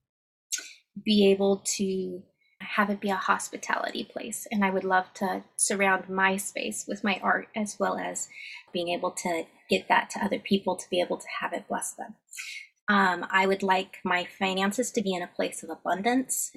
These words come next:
and where it's supporting my family and being able to have extra pour back into my business.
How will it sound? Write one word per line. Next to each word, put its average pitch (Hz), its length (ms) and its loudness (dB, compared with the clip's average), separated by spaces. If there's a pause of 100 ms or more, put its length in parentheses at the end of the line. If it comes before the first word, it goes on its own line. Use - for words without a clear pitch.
and 180 200 0
where 165 200 0
it's - 300 -4
supporting 175 760 0 (220)
my 165 160 0 (120)
family 185 580 0
and 160 440 -4 (160)
being 185 160 2
able 170 200 -2
to 185 80 -8
have 175 340 -2
extra 202 320 -6
pour 175 160 -2
back - 220 -2
into - 180 -12
my - 200 -6
business. 240 460 2